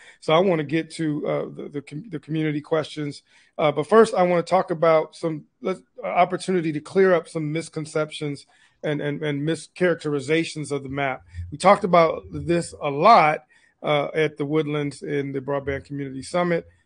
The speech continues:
uh, panel. Uh, but again, everyone knows, I don't know if they're clear on this or not, but that the broadband map, right, the, the fabric map was authorized before bead. So it's never an apples and,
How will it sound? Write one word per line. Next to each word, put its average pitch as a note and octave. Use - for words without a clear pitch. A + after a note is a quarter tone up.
uh, D#3+
panel. E3+
Uh, D3
but D3+
again, D#3+
everyone F3+
knows, E3+
I D3+
don't D3
know E3
if E3
they're E3
clear G#3
on D3+
this C#3
or C3
not, C3+
but D3
that D3
the D3+
broadband F3+
map, C3+
right, D3
the, C#3
the C#3
fabric F3
map C#3
was D3
authorized D#3+
before D#3
bead. C#3+
So C#3+
it's B2+
never F3
an D3+
apples D#3+
and, C#3+